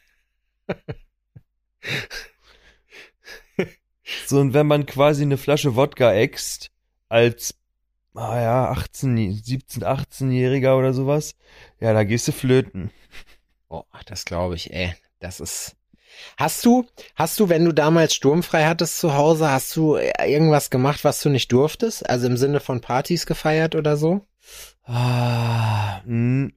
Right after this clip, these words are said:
Speaker 2: also einmal war meine Mutter tatsächlich so ein verlängertes Wochenende verreist
Speaker 1: Mhm.
Speaker 2: und hat mich alleine gelassen.
Speaker 1: <laughs>
Speaker 2: Da war ich aber schon auch so sechzehn, siebzehn oder so. Und da haben wir hart gebufft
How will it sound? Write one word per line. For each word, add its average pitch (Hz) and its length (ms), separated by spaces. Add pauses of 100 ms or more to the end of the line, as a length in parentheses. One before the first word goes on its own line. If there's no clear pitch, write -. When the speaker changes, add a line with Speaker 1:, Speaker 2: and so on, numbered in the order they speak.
Speaker 2:
also 135 360
einmal 143 320
war 135 120
meine 135 220
Mutter 147 320
tatsächlich 135 480
so 135 100
ein 127 180
verlängertes 135 640
Wochenende 131 460
verreist 113 720
Speaker 1:
Mhm. 127 280 (840)
Speaker 2:
und 123 120
hat 135 120
mich 147 180
alleine 131 320
gelassen. 156 500 (200)
Speaker 1:
<laughs> 165 100 (720)
Speaker 2:
Da 85 100
war 90 80
ich 104 140
aber 104 160
schon 95 280
auch 104 220
so 104 160
sechzehn, 98 460
siebzehn 107 380
oder 98 140
so. 95 220 (520)
Und 117 180
da 101 100
haben 127 160
wir 110 420 (220)
hart 123 300
gebufft 120 640